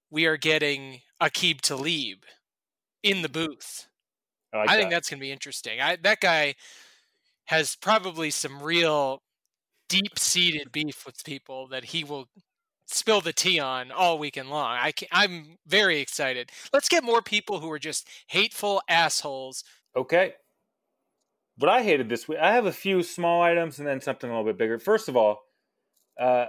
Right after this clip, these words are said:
Speaker 2: when I was watching the Falcons game, uh, Jerome Boger, the ladies' man ref, who we all love, he's one of the premier officials in the league, I'd say,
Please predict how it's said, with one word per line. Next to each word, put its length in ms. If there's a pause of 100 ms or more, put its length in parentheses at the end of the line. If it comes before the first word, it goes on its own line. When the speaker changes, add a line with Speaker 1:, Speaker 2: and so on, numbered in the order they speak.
Speaker 2:
when 100
I 60
was 80
watching 280
the 60
Falcons 480
game, 360
uh, 200 (120)
Jerome 460
Boger, 540 (360)
the 80
ladies' 360
man 220
ref, 320
who 80
we 120
all 200
love, 400
he's 140
one 140
of 60
the 240 (220)
premier 680
officials 520
in 60
the 80
league, 200
I'd 160
say, 220